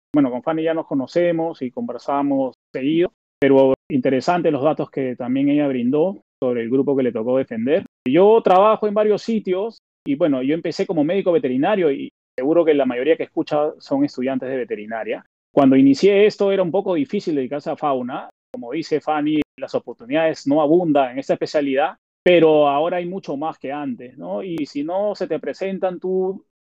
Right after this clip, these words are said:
puedes tratar de crearlas. A lo largo de la carrera, eh, empecé solo, eh, como especialista de salud y a medida de los trabajos que he tenido y los estudios que he ido adquiriendo, ha crecido ya más, ¿no? Mi mente se ha abierto y ya no solo me dedico al tema salud.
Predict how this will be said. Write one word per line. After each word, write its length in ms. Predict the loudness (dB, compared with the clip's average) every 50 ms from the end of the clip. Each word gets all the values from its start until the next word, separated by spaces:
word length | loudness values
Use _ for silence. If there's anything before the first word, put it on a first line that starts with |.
| _ -8
puedes 420 | -4 -4 -2 -2 -4 -6 -8 -12 -10
tratar 320 | -8 -6 -4 -4 -2 -2
de 140 | -2 -2 -2
crearlas. 600 | -2 -4 -4 -4 -6 -8 -10 -14 -16 -20 -20 _ _ _ _ _ 2
A 80 | 4 4
lo 100 | 6 6
largo 360 | 6 4 4 4 2 2 2
de 240 | 0 0 -2 -2 -2
la 180 | -4 -4 -4
carrera, 640 | -4 -4 -4 -2 0 0 2 2 2 0 0 -2 -2
eh, 80 | -4 -6 -6 _ -10
empecé 580 | -8 -8 -6 -6 -6 0 2 4 4 4 4 0
solo, 440 | -2 -4 -4 -2 0 0 -2 -2 -2
eh, 140 | -6 -10 -10
como 160 | -12 -12 -12
especialista 500 | -12 -12 -14 -12 -10 -8 -8 -8 -6 -8
de 60 | -10 -8
salud 460 | -6 -6 -4 -2 0 0 0 0 -2 _ _ _
y 280 | -20 -20 -18 -16 -14 -14
a 220 | -14 -12 -10 -8
medida 400 | -8 -6 -6 -4 -2 0 2 2
de 300 | 2 2 0 -2 -2 -8 -12
los 140 | -16 -14 -10
trabajos 400 | -6 -2 -2 -2 -2 -2 -6 -8
que 100 | -8 -6
he 40 |
tenido 760 | -4 -4 -4 -2 -4 -4 -4 -2 0 2 2 2 2 2 0 -2
y 20 |
los 180 | -4 -8 -10 -12
estudios 440 | -12 -6 -2 0 0 0 0 -2
que 160 | -4 -6 -4 -2
he 40 |
ido 200 | -2 0 0 0
adquiriendo, 720 | 0 0 -4 -4 -4 -2 -2 -2 -2 -2 0 0 0 0 0
ha 140 | -2 -4 -4
crecido 680 | -6 -8 -8 -8 -6 -4 -2 0 0 0 0 -2 -6 -8
ya 320 | -8 -8 -6 -6 -4 -6 -6
más, 240 | -6 -4 -4 -6 -4
¿no? 220 | -4 -4 -4 -2
Mi 140 | 0 2 2
mente 280 | 4 4 2 2 -2 -2
se 100 | -2 0
ha 60 | 0
abierto 580 | 2 2 4 4 2 2 0 0 2 2 2 2
y 220 | 0 -2 -2 0
ya 300 | 0 0 0 0 0 0
no 240 | 0 0 0 0 -2
solo 440 | -2 0 2 4 4 4 4 2 -2
me 300 | -2 -4 -4 -4 -4 -6
dedico 540 | -8 -10 -12 -10 -8 -8 -8 -8 -6 -6 -6
al 100 | -6 -6
tema 220 | -8 -10 -12 -12
salud. 380 | -12 -12 -10 -4 -2 -4 -4